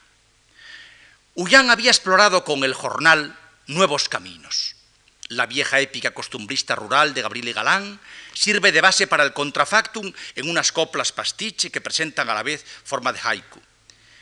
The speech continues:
Ya no se nos cuenta una anécdota, ni se nos entrega un objeto contorneado en sus límites. Se produce, por el contrario, una decantación de la que solo se nos dan algunas palabras claves. Un paso más,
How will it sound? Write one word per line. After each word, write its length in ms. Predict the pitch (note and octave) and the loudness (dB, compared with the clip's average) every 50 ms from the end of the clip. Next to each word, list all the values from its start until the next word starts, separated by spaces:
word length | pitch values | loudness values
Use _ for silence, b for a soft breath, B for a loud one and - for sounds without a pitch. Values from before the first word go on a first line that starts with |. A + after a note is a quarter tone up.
| b b b | b b b
Ya 180 | A2 E3 F#3 | 2 4 4
no 100 | F#3+ F#3 | 4 4
se 120 | F3 - F3+ | 2 0 0
nos 180 | D3+ C3+ - | 0 0 0
cuenta 320 | - F3+ F3+ F#3 F3+ - E3 | 0 0 -2 -2 -2 -2 -2
una 140 | C3+ B2+ B2 | -2 -2 0
anécdota, 500 | D#3 G3 G3 - G#3+ - - - A#3 - _ _ _ _ B B B B B B B | 0 -2 -2 -4 -10 -14 -14 -16 -18 -20 _ _ _ _ B B B B B B B
ni 180 | C3 D#3+ F#3+ | -6 -2 0
se 140 | F3+ - F3+ | 2 2 2
nos 160 | E3+ D#3+ - | 2 2 0
entrega 360 | D3+ C#3+ C3+ - F3 F3+ D#3+ D#3+ | 0 -2 2 4 4 4 4 4
un 100 | D3+ D#3 | 4 2
objeto 500 | C#3+ - - - F#3+ F#3 - F#3 F3 - | 2 2 2 0 0 0 0 -2 -2 -2
contorneado 800 | E3 D3 D3 C3 - D3 C3 B2+ C3 C#3 D3 D3+ D3+ C#3 C#3+ | -2 -4 -4 -2 -2 -2 0 0 0 4 4 6 6 4 4
en 80 | C3+ B2+ | 0 -4
sus 180 | - C#3+ A#2 | -6 -6 -8
límites. 480 | A2+ A2 F#2+ F2+ F2 - - E2+ - - B B B B | -12 -12 -14 -14 -16 -14 -14 -14 -14 -14 B B B B
Se 240 | B - - C3+ A#2+ | B -6 -6 -6 -8
produce, 440 | - A#2+ A2 A#2 D#3+ E3 - D#3 C#3+ | -10 -12 -10 -8 -10 -8 -6 -8 -8
por 200 | A2+ - A#2+ A#2 | -6 -6 -6 -6
el 100 | A2 G#2 | -8 -8
contrario, 480 | - A2 G#2 G2+ - D3 E3 E3 D3+ D3 | -10 -10 -10 -8 -8 -8 -8 -8 -8 -6
una 180 | D3 C#3+ C3+ | -4 -4 -4
decantación 800 | B2 B2 A2+ - A2 A2 G#2 - G2+ - - F3+ F#3+ F#3+ F3+ E3+ - B B B B B B | -2 -4 -6 -6 -8 -10 -10 -12 -12 -8 -6 -4 -4 -6 -8 -12 -16 B B B B B B
de 220 | A#2 G#2 D3+ D3 | -6 -2 0 0
la 160 | C#3 C#3 - | 2 0 -2
que 120 | - B2+ - | -2 -2 -2
solo 300 | - - G#3+ A3 G3+ E3+ | 0 2 2 2 2 2
se 100 | - D#3+ | 0 -2
nos 160 | D3 C#3 C3 D3 | -2 -4 -2 -2
dan 180 | F3 F3+ F3 - | -2 -2 -2 -2
algunas 540 | B2 B2 B2 A#2 C3+ E3+ F3+ E3+ D#3 - - | -2 -2 -2 -4 -8 -10 -10 -8 -8 -8 -8
palabras 560 | - - A#2+ A#2+ C3+ C#3 C#3 B2+ A#2 - - | -8 -8 -6 -4 -4 -4 -4 -6 -8 -10 -10
claves. 540 | - - D2 - - - - - - - - B B B B B B B _ - | -10 -10 -12 -14 -14 -16 -18 -18 -18 -18 -18 B B B B B B B _ -6
Un 180 | E3+ C3 - | -6 -6 -6
paso 320 | - - A#2 - - G#2 F#2+ | -6 -6 -4 -4 -6 -6 -6
más, 320 | B2+ F#3 F#3+ - - | -6 -6 -6 -6 -12